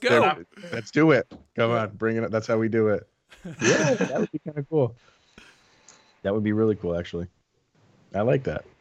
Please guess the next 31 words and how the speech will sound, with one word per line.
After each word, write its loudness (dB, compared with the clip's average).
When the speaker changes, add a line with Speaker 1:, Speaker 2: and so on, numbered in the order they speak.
Speaker 1:
All -4
right. -2
Speaker 3:
I -4
do -10
too. -8
Speaker 1:
What, 4
Speaker 3:
Um, -2
Speaker 1:
did -10
you 2
have 4
any 4
that 2
you 0
Speaker 3:
I, 2
I -4
don't -4
know -4
enough -4
about -4
comics -2
to, -4
but, 4
'cause 0
I, 0
the -4
only -4
ones -4
I've -2
read 0
is, -6
like, -4